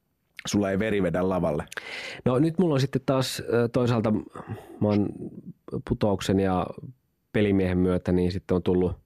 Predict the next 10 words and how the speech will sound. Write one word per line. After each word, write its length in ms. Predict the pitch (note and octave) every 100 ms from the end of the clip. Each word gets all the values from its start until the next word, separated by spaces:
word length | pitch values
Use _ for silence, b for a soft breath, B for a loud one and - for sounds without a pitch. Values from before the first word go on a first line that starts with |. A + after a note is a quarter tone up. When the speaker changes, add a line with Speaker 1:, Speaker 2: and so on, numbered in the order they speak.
| _
Speaker 2:
mä 260 | - - -
oon 160 | F#2+ F#2
oikeastaan 380 | F2+ F2+ - F#2
ehkä 180 | - F2+ _ -
sitten 240 | - F#2+
hyödyntänyt 500 | F#2+ F2+ F2 F2 F2
tätä 340 | F#2 E2 F2+ -
stand-upissa 600 | G2+ - F#2+ F2+ - -
saatua 380 | - F2+ E2+ F2
kokemusta, 720 | F2 F#2 F2 E2+ F2 - E2